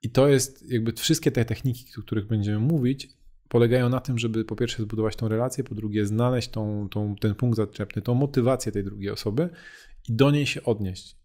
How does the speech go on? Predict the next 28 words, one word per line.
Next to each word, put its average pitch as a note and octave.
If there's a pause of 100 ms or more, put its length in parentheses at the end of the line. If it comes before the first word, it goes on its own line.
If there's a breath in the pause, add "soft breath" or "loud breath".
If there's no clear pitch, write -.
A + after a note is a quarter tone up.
I A#2
później D3
naprawdę C3+
wszystko -
idzie A2+
o G#2
wiele G#2+
łatwiej. G2+
Jeżeli A#2 (680 loud breath)
ja A#2+
ostatnio A#2
negocjowałem G#2+
z F#2+
gościem, A2
który G2+
wyjeżdżał G#2
do G2
Holandii, G2+
chciał G#2
wszystko A2
sprzedać G2+
i A2
po -
prostu A2+
zostawić G2+
Polskę G2+
i G#2
wyjechać, G#2